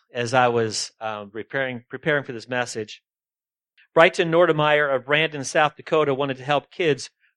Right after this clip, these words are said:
who lost everything during Hurricane Katrina.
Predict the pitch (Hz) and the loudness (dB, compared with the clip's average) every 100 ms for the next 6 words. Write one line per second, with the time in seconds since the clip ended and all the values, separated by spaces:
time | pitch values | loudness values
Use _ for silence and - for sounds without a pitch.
0 | - 160 156 151 - 160 160 156 151 139 | -6 4 4 4 -2 -4 -4 -4 -6 -6
1 | 127 139 127 113 _ 160 147 - 143 135 | -4 -4 -4 -6 _ -2 -2 -2 -6 -6
2 | 117 - 185 147 | -12 -10 -6 -8